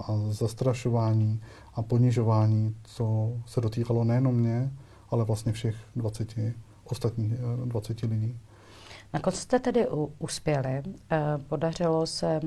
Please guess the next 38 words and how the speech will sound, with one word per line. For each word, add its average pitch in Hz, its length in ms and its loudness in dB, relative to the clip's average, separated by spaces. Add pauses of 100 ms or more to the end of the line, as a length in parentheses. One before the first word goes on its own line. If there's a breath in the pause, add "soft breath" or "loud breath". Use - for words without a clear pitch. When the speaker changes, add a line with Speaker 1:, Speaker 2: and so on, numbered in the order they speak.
(140)
Speaker 2:
mm, 151 340 -4
podepsat 160 460 0
společné 156 640 0
Speaker 1:
Mhm. 151 80 0
Speaker 2:
vlastně 151 320 -8
koaliční 151 540 -6
prohlášení. 165 640 -6
Z - 40 -8
něho 160 180 -4
vyplývá, 151 460 -6
že 156 120 -8
byste 151 220 -8
teda 156 160 -6
měl 151 200 -2
být 147 220 -8
radním 147 360 -6
a 151 180 -6
Speaker 1:
Ano. 113 220 0 (120)
Speaker 2:
mít 165 100 0
na 160 120 0
starosti 151 380 -6
finanční 160 440 -6
výbor. 151 400 -4 (460)
Eh, 156 40 -6
už 156 120 -10
nás 156 220 -6
čas - 260 -10
trošku - 360 -8 (120)
tlačí 170 340 -6
k - 140 -10
tomu, 160 240 -2
Speaker 1:
Mhm. 117 100 0
Speaker 2:
abych, 165 320 -6
eh, 156 200 -4
se 175 140 -8
zeptala 175 320 -2
na 165 100 -2
to, 175 140 -4